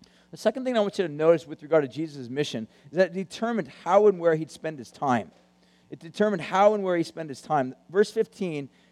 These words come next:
uh, is really interesting to me. It goes on and says this, "And as he reclined at the table in his house," referring to, uh, Levi or Matthew's house, "many tax collectors and sinners were reclining with Jesus and his disciples,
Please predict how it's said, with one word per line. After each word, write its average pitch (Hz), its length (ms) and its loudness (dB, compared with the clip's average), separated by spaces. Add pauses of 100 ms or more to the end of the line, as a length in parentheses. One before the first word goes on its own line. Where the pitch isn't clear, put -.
(140)
uh, 143 180 10
is 139 80 -4
really 180 140 4
interesting 151 380 -6
to 131 100 -10
me. 120 100 -6
It 117 40 -6
goes 139 180 0
on 156 160 4
and 139 60 -14
says 143 260 -2
this, 131 380 0 (500)
"And 147 80 0
as 151 100 2
he 165 60 2
reclined 190 520 0
at 220 80 -2
the - 60 -20
table 151 580 2 (360)
in 180 100 0
his 190 200 0
house," 131 540 2
referring 143 420 -6
to, 139 300 -2
uh, 120 320 6
Levi 135 420 4
or 117 100 0
Matthew's 139 420 -2
house, 139 440 0 (280)
"many 156 240 -2
tax 175 340 4
collectors 160 440 -2
and 175 100 -14
sinners 127 320 -8
were 143 100 -4
reclining 135 460 -6
with 143 100 -12
Jesus 151 380 -10
and 127 120 -10
his 123 120 -14
disciples, 135 680 0